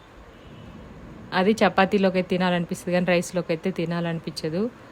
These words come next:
చిన్న చిన్న పీసెస్ కట్ చేశాను, మళ్ళీ మగ్గడానికి చాలా టైం పడుతుందని.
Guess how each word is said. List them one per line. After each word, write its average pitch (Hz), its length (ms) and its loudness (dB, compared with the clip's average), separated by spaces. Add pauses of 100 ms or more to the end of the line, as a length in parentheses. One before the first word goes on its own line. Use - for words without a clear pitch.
(400)
చిన్న 202 180 4
చిన్న 202 200 6
పీసెస్ 196 400 2
కట్ 185 240 0
చేశాను, 185 240 0
మళ్ళీ 180 200 2
మగ్గడానికి 180 580 2
చాలా 170 220 2
టైం 160 300 -2
పడుతుందని. 160 520 -2